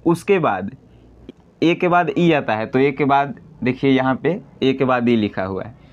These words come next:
ए के बाद आई नहीं आता है, ये इसको घेरा लगाएंगे। आई के बाद ओ,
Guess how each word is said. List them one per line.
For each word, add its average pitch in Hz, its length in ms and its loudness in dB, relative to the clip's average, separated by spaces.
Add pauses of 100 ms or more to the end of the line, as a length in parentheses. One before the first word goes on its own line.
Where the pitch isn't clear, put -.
(160)
ए 143 100 0
के 151 160 -4
बाद 147 360 0
आई 135 320 2 (300)
नहीं 131 320 2
आता 104 260 -4
है, 98 240 -10 (500)
ये 139 380 0 (880)
इसको 131 320 2
घेरा 127 260 2
लगाएंगे। 98 460 -4 (100)
आई 135 200 4
के 147 140 -2
बाद 139 260 2
ओ, 160 180 2